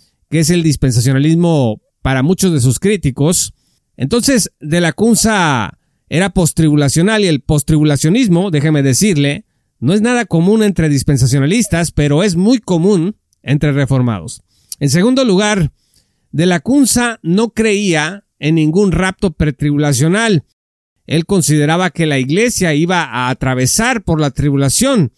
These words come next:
De hecho, en su escrito dice, y si usted ve el artículo que cité, lo va a leer textualmente, que la iglesia se va a merecer ese castigo durante la tribulación.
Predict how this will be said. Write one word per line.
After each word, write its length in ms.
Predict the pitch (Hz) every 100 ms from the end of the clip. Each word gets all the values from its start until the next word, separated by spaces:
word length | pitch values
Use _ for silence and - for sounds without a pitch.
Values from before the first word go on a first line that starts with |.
| - - _ _
De 160 | 110 156
hecho, 500 | 180 220 123 135 107
en 160 | 131
su 140 | 127 139
escrito 580 | - 175 202 - 196 156
dice, 580 | 120 240 - 160 208 -
y 60 |
si 100 | 110
usted 240 | 120 151 156
ve 80 | 160
el 80 |
artículo 520 | 151 143 165 160 147 120
que 160 | 123
cité, 680 | - 123 - 156 143 104 82
lo 200 | 107 120
va 80 | 139
a 40 |
leer 220 | 147 151 -
textualmente, 840 | 131 - 151 165 208 151 143 156 _ _ _ _ _ _ -
que 160 | 165
la 160 | 170 160
iglesia 520 | 156 214 - 226 196
se 380 | - 185 160 143
va 280 | 160 233 240
a 40 |
merecer 960 | 220 190 156 147 131 240 269 190 - - _ _ -
ese 320 | 185 208 190
castigo 880 | 160 143 127 220 233 175 175 208 220 _ _ _ -
durante 400 | 131 156 139 151
la 100 | 143
tribulación. 840 | 139 139 135 135 - 240 156 220